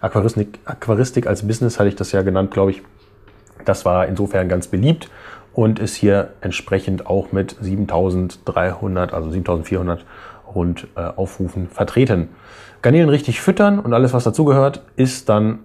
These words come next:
entsprechend auf dem nächsthöheren Platz. Das war vom neunzehnten ersten, hat also auch ein bisschen Vorlauf gehabt mit achttausend Aufrufen, auch wie gesagt ganz weit vorne und, äh, kommt wieder in den gleichen, ich sag mal, Grundbedürfnisse der Neocaridina, diesen gleichen Pool,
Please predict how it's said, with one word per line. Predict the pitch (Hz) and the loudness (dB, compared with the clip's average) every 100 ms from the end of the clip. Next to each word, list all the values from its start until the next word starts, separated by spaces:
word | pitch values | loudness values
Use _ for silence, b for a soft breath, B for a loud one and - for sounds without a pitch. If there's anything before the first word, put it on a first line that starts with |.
| - | -10
entsprechend | - 98 - - 110 113 - | -4 -4 -4 -2 -2 -2 -2
auf | 104 101 | -2 -2
dem | 98 90 | -2 -2
nächsthöheren | 95 120 - - 104 98 98 | -2 -4 -8 -4 -2 -2 -2
Platz. | 131 143 - - B B B | -2 -2 -6 -16 B B B
Das | - 123 - | 0 0 2
war | 120 | 0
vom | - | 2
neunzehnten | 101 139 127 113 80 | 2 2 2 0 -2
ersten, | 120 131 131 131 | -2 -2 0 -2
hat | 110 | 0
also | - 98 | 0 0
auch | - | 0
ein | 107 | 0
bisschen | 107 101 | -2 -2
Vorlauf | 92 113 135 135 - - - - 117 139 - | 0 0 0 -2 -12 -20 -10 0 2 2 0
gehabt | 123 131 - - | 0 0 -4 -4
mit | 113 - | -4 0
achttausend | 127 - 117 117 117 | -2 0 2 2 2
Aufrufen, | 113 117 117 - | -2 -2 -2 -2
auch | - 110 - | -2 -2 0
wie | 104 | 0
gesagt | 104 110 | 0 0
ganz | - 107 - B B B | -2 -4 -6 B B B
weit | 104 104 | 0 0
vorne | - 120 123 123 B B - | 2 2 2 -2 B B 0
und, | 127 123 123 123 | 4 4 4 0
äh, | 71 117 113 | 2 4 4
kommt | 110 175 131 | 4 0 4
wieder | 135 135 | 4 4
in | |
den | 117 117 | 4 2
gleichen, | 104 110 120 113 110 107 - - - | 4 2 2 0 0 -4 -14 -18 -6
ich | 107 | 0
sag | 117 | 2
mal, | 113 | 2
Grundbedürfnisse | 104 135 160 131 123 131 131 123 120 | 4 2 2 4 4 4 2 0 2
der | 113 | 2
Neocaridina, | 107 123 117 107 104 104 101 104 B B B B B B - - - | 4 2 2 2 4 4 2 0 B B B B B B -20 -20 -10
diesen | 117 107 104 107 | -4 0 0 2
gleichen | 104 101 | 2 0
Pool, | - 120 117 | 2 4 4